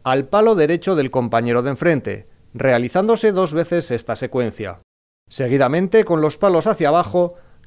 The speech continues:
cada danzador golpea alternativamente tres veces sus palos,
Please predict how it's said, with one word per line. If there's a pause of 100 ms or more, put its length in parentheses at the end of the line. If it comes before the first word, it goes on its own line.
cada
danzador
golpea
alternativamente
tres
veces
sus
palos,